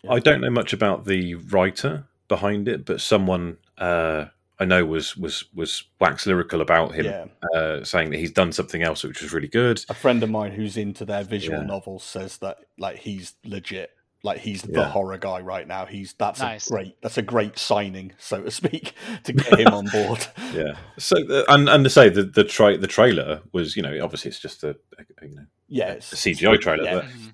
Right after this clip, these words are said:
Speaker 1: it, it's
Speaker 2: Set
Speaker 1: very
Speaker 2: in the
Speaker 1: unnerving and, you know, I, uncomfort-, it makes you feel uncomfortable, right? Watching it,
Speaker 3: Yeah.
Speaker 1: you're just like,
Speaker 2: Yeah.
Speaker 1: "Ugh." I, I, I,
Speaker 3: Yeah.
Speaker 1: me personally, I, I don't like flowers sprouting out of people.
Speaker 3: Yeah.
Speaker 1: That's a one, my one weird thing.
Speaker 3: Yeah.
Speaker 2: I mean, I don't like flowers sprouting out of people. <laughs> Like, that's,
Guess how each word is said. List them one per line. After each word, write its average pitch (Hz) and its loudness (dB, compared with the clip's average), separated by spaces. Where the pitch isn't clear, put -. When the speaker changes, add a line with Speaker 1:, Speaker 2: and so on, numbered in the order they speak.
Speaker 1:
it, 117 -4
it's 143 0
Speaker 2:
Set - 8
Speaker 1:
very 107 10
Speaker 2:
in 92 4
the 95 6
Speaker 1:
unnerving 90 6
and, 85 -4
you - 6
know, 180 8
I, 113 8
uncomfort-, 107 4
it 110 6
makes 107 6
you 92 -4
feel 90 4
uncomfortable, 92 0
right? 98 4
Watching 101 -2
it, 85 -2
Speaker 3:
Yeah. 76 -2
Speaker 1:
you're 92 -4
just 90 -4
like, 90 0
Speaker 2:
Yeah. - -6
Speaker 1:
"Ugh." 101 -4
I, 147 -2
I, - 6
I, 131 6
Speaker 3:
Yeah. 120 -2
Speaker 1:
me 117 4
personally, 98 4
I, - -2
I 117 -2
don't 107 0
like 87 -2
flowers 85 0
sprouting 95 0
out 92 0
of 92 -8
people. 98 -2
Speaker 3:
Yeah. 156 8
Speaker 1:
That's 165 4
a 95 0
one, 92 4
my 92 2
one 92 0
weird 87 4
thing. 87 -2
Speaker 3:
Yeah. 120 -4
Speaker 2:
I - -2
mean, 165 0
I 202 8
don't 151 10
like 127 8
flowers 127 8
sprouting 123 8
out 143 12
of 110 -6
people. 110 4
<laughs> - -
Like, - 10
that's, - 2